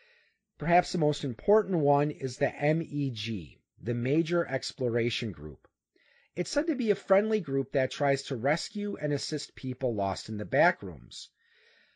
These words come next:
They're very well structured with several outposts throughout the backrooms, and they're divided into several teams, each with a specialty.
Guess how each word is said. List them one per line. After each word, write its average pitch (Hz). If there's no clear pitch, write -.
They're 151
very 156
well 214
structured 165
with 147
several 135
outposts 143
throughout 98
the 101
backrooms, 110
and 165
they're 165
divided 147
into 123
several 113
teams, 110
each 95
with -
a 90
specialty. 156